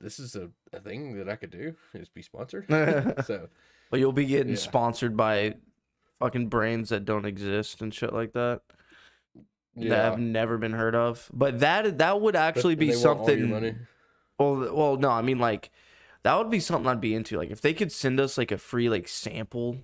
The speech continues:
Speaker 2: of their beer or their liquor or some shit.
Speaker 1: <sighs> I know, dude.
Speaker 2: And then,
Speaker 1: I,
Speaker 2: like,
Speaker 1: just any
Speaker 2: if
Speaker 1: beer
Speaker 2: it
Speaker 1: company, just hit
Speaker 2: actually,
Speaker 1: us up,
Speaker 2: if,
Speaker 1: dude.
Speaker 2: if that,
Speaker 1: <laughs> Just
Speaker 2: if
Speaker 1: hit
Speaker 2: it
Speaker 1: us up.
Speaker 2: actually tasted good,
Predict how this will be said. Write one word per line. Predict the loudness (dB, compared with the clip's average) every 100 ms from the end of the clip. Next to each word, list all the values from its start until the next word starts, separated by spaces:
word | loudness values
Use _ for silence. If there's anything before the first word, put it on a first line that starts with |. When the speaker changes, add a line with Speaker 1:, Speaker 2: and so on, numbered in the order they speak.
| -4
Speaker 2:
of | -2
their | -2
beer | -4 -8 -8 -6 -6 -8 -12 -10
or | -8
their | -8
liquor | -10 -12 -8 -6 -6
or |
some | -8 -10
shit. | -8 -2 0 0 -2
Speaker 1:
<sighs> | -12 -18 -20 _ -20
I | -20
know, | -20 -20 -4
dude. | 0
Speaker 2:
And | 2
then, | 2 2
Speaker 1:
I, |
Speaker 2:
like, | 2 0 -2 -6 -4
Speaker 1:
just | -2 -2
any | 2
Speaker 2:
if | 4
Speaker 1:
beer | 4 4
Speaker 2:
it |
Speaker 1:
company, | 4
just |
hit | 4
Speaker 2:
actually, | 4 2 2 4 6 4
Speaker 1:
us | 4
up, |
Speaker 2:
if, | 2 0
Speaker 1:
dude. | -4 0
Speaker 2:
if | 2 4
that, | 4
Speaker 1:
<laughs> | 4
Just | 2
Speaker 2:
if | 4
Speaker 1:
hit | 2
Speaker 2:
it | 4
Speaker 1:
us |
up. | 4
Speaker 2:
actually | 4 2 2 2 2
tasted | 0 0 2 2 0 0 2
good, | 2 4 2